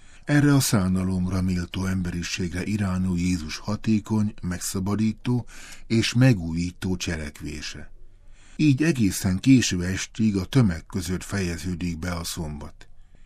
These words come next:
És mit tesz ezután Jézus? Hangzott a pápa kérdése. A következő nap hajnala előtt Jézus kimegy a városból úgy, hogy senki sem látja, és visszavonul egy elhagyatott helyre imádkozni.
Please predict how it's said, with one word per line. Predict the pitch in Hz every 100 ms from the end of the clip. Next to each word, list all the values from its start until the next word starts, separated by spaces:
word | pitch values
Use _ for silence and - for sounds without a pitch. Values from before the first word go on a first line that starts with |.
| -
És | 113 101
mit | 110 110 -
tesz | 117 110
ezután | 104 110 113 101
Jézus? | 90 85 90 135 - - - - -
Hangzott | 95 95 95 92 104
a |
pápa | 95 87 87 101
kérdése. | - 92 76 76 71 - 82 - - - - - -
A | 110
következő | 196 190 - - 98 92 95
nap | 107 120
hajnala | - 117 107 87 73 78
előtt | 95 101 95 -
Jézus | 92 95 104 -
kimegy | 151 113 92
a | 90
városból | 85 78 73 69 78 76 85
úgy, | 98 110 127 135 - - -
hogy | 107 107 -
senki | - 78 73 92
sem | - 80 78
látja, | 76 78 - 101 101 - - -
és | 104 -
visszavonul | 170 151 - 101 92 101 110 120 -
egy | 98 -
elhagyatott | 120 120 80 85 90 - 85 -
helyre | 104 98 92 95
imádkozni. | 101 90 76 73 - 80 76 78 87